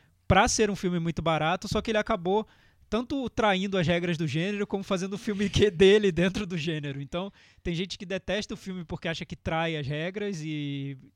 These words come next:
trapaceia o espectador, e tem gente que adora porque ele subverte o gênero e faz um filme quase abstrato ali, usando câmeras e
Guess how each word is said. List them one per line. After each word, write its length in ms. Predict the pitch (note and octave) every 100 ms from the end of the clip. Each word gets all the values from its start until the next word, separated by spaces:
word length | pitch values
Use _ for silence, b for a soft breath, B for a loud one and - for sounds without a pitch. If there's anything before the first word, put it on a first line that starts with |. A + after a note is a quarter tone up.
| _
trapaceia 520 | E3+ D#3 D#3+ - D#3
o 40 | D3
espectador, 640 | D#3 C#3 D#3 D3 E3+ G#3+ b b
e 60 | F3
tem 140 | G3+
gente 200 | F#3+ G3
que 60 | -
adora 340 | G#3 F3 F#3+ G#3+
porque 260 | A3 -
ele 160 | A3 G#3+
subverte 540 | - A3 G#3 G#3+ A3 B3+
o 40 |
gênero 440 | G3 G3 G3 E3
e 40 | D3+
faz 220 | - E3+
um 60 | F#3+
filme 260 | - G3+ G3+
quase 580 | G3 A3 D#4 D4+ E3+ b b b b
abstrato 640 | F3+ F3+ - G3 E3 D#3+ E3+
ali, 340 | D3+ D3 C#3 -
usando 400 | D#3 C3+ D#3+ D#3+
câmeras 720 | - D#3+ E3 D#3 D3 C#3 B2+
e 160 | D3+